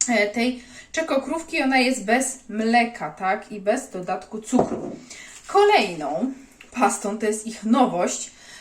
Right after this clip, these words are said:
e, nazywa się Truscanella i chyba nawet zaraz ją spróbuję. Jak wszystko już rozpakuję, to spróbuję ją chyba. E, nerkowce, czekolada gorzka, miazga kakaowa, substancja słodząca, erytrytol, tłuszcz kakaowy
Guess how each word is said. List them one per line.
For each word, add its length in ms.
e, 140
nazywa 380
się 280
Truscanella 1040
i 100
chyba 160
nawet 280
zaraz 280
ją 100
spróbuję. 720
Jak 200
wszystko 260
już 100
rozpakuję, 500
to 60
spróbuję 460
ją 140
chyba. 320
E, 200
nerkowce, 580
czekolada 520
gorzka, 420
miazga 300
kakaowa, 380
substancja 380
słodząca, 340
erytrytol, 380
tłuszcz 180
kakaowy 420